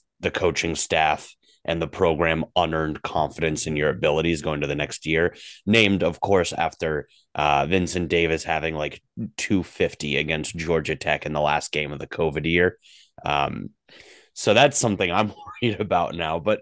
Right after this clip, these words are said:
no, I mean, it was, it was a f-, a f-, really fun game to watch. Um,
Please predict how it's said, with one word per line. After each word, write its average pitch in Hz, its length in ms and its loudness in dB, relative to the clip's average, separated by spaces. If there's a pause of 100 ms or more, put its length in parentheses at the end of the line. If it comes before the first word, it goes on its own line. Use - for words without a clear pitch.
no, 147 240 4
I 95 120 2
mean, 101 280 2
it 101 120 -2
was, 98 340 -10 (640)
it 101 80 2
was 95 160 2
a 92 60 2
f-, - 200 -8
a - 60 -2
f-, - 200 -4 (100)
really 101 280 4
fun 101 300 2
game 98 260 2
to 117 120 -2
watch. 85 540 0 (520)
Um, 76 560 -4